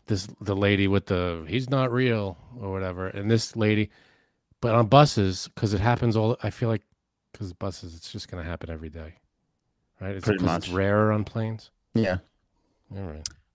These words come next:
Speaker 2: I like Miss Justice here has the best idea ever. Just put seatbelts on the toilets. Now we're talking.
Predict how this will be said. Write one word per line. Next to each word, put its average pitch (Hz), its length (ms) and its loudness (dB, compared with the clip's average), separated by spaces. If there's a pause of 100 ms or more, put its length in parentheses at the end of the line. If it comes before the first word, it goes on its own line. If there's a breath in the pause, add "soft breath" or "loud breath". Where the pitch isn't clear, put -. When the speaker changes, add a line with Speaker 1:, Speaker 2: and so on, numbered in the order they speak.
Speaker 2:
I 110 60 6
like 135 160 6
Miss 127 180 4
Justice 123 320 6
here 110 140 6
has 107 100 4
the 107 80 4
best 107 260 4
idea 101 300 6
ever. 101 320 4
Just 95 220 -2
put 110 160 2
seatbelts 101 480 2
on 104 100 6
the 101 100 4
toilets. 113 640 2
Now 90 140 0
we're 95 80 -2
talking. 117 360 -2